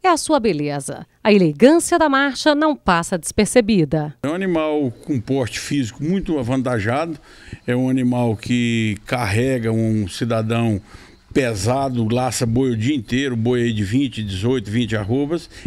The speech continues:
Speaker 2: ele laça e segura, e, e com um cavaleiro do meu porte. Então agora você analisa o que, que é a rusticidade e a, a, a, a efici-, a eficácia de um animal dessa natureza.
Speaker 1: A sua utilização não é apenas de um exemplar por beleza.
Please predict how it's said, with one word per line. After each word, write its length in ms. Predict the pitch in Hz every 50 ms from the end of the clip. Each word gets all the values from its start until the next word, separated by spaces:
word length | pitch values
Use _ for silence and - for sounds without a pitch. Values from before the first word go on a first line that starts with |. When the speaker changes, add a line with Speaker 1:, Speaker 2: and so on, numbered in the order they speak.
| - -
Speaker 2:
ele 200 | 143 139 139 131 117 113
laça 320 | 117 127 147 143 - -
e 60 | 117
segura, 640 | - - 135 113 107 117 135 151 156 156 147 135 113 - - - - - - -
e, 600 | - 143 135 131 127 127 127 120 117 120 120 113
e 40 | 104 113
com 80 | 143
um 40 | 139
cavaleiro 520 | 120 143 139 135 139 135 120 101 151 160 139
do 80 | 139
meu 160 | 147 165 170
porte. 360 | 156 - 131 123 113 95 - 117
Então 180 | 104 - 135 135
agora 260 | 151 135 135 143 147
você 160 | 139 - -
analisa 640 | 151 156 160 160 147 135 139 147 151 143 151 165 160 - - - - - - -
o 100 | - 131
que, 260 | 117 - - 139 151 143
que 240 | - - 135 127
é 140 | 120 123 131
a 80 | 131 123
rusticidade 800 | 107 131 165 151 - - - 127 117 135 123 123 131 139 135 135
e 140 | 139 139 131
a, 80 | 127 123 - - -
a, 500 | - 135 117 113 110 107 92 92 117 110
a, 60 | 113 - - - - - - - 131
a 80 | 120
efici-, 340 | 120 - - - - - - -
a 80 | 151 139
eficácia 680 | 135 123 - 131 - - 127 135 147 139 - - 135
de 80 | 131 139
um 80 | 143
animal 300 | 139 131 120 117 117 120
dessa 180 | 123 120 107 123
natureza. 540 | 127 123 107 101 110 117 127 135 139 - - - - - - -
Speaker 1:
A 60 | 427
sua 300 | - - - 370 392 349
utilização 760 | 302 - - 262 240 226 170 185 170 160 - - 240 247 262 269
não 120 | 277 277
é 100 | 277 269
apenas 640 | 247 226 - - 233 233 240 247 240 240 233 208 160
de 80 | 220
um 80 | 247 247
exemplar 720 | 240 226 180 247 226 196 - - 208 214 220 233 233 - - _
por 180 | - 254 220 220
beleza. 880 | 190 254 233 180 180 208 220 208 185 151 131 151 156 147 131 151